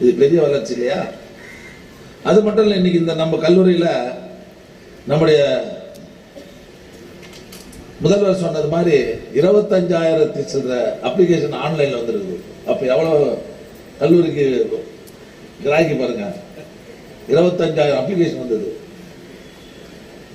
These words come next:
இன்னைக்கு நூத்தி அறுபத்தி ரெண்டு மாணவர்கள் வந்திருக்கிறாங்க சேரத்துக்கு. இன்னும் ஒரு வாரத்துல இருந்து அந்த இருநூத்தி எண்பது கெப்பாசிட்டி, அதுவும் இந்த வாரத்துல ஃபில் அப் ஆயிடும்.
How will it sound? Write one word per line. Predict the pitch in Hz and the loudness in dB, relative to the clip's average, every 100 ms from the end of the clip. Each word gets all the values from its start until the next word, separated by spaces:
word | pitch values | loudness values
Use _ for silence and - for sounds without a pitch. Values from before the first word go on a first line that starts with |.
| - - - 156 | -20 -20 -4 4
இன்னைக்கு | 196 202 185 | 4 4 4
நூத்தி | 226 220 | 2 2
அறுபத்தி | 208 196 180 | 2 0 -2
ரெண்டு | 170 160 | -4 -2
மாணவர்கள் | 185 190 170 160 | -2 0 2 2
வந்திருக்கிறாங்க | 143 139 117 101 - - - - - - - - | 2 0 0 -4 -8 -12 -18 -20 -20 -20 -20 -6
சேரத்துக்கு. | 135 131 120 107 95 - | -2 -2 -4 -6 -8 -6
இன்னும் | 151 208 196 | 0 2 4
ஒரு | 170 | 2
வாரத்துல | 175 185 175 | 0 -2 -4
இருந்து | 160 175 165 147 | -2 -4 -2 -2
அந்த | 143 - | 2 2
இருநூத்தி | 175 180 156 | 2 0 0
எண்பது | 151 143 139 127 117 - - | 2 2 2 2 -2 -2 -6
கெப்பாசிட்டி, | 143 208 - - 123 110 - - - - - - | -6 -4 -4 -2 -2 -2 -8 -16 -18 -20 -20 -6
அதுவும் | 147 180 | 0 2
இந்த | 160 151 | 4 2
வாரத்துல | 151 151 147 | 2 0 -4
ஃபில் | 147 143 | -2 -2
அப் | 120 | -2
ஆயிடும். | 104 92 | -4 -6